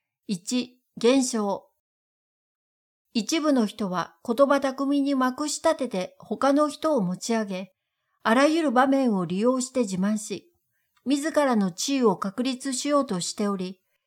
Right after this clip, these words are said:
修練者という集団で名と利を求めています。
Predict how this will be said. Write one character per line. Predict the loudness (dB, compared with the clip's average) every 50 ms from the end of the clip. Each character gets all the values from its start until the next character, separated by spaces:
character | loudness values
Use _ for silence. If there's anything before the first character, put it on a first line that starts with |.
| _ _
修 | -12 -6 -4 -2 0 0 2
練 | 2 2 2 2
者 | 0 -2 -2
と | 0 0 0
い | 0 0
う | 0 -2
集 | -2 -2 -2 -2 0
団 | 0 0 2 2 2 0
で | 0 -2 -4 -6 _ _ _ _
名 | 0 2 4 4 2 2
と | 0 -2 -2 0
利 | 2 2
を | 2 2
求 | 2 -2 -2 0 0 2
め | 0 0
て | -2 -4
い | -6 -6
ま | -6 -6 -8
す。 | -10 -12 -14 -16 -18 -20 -20 -20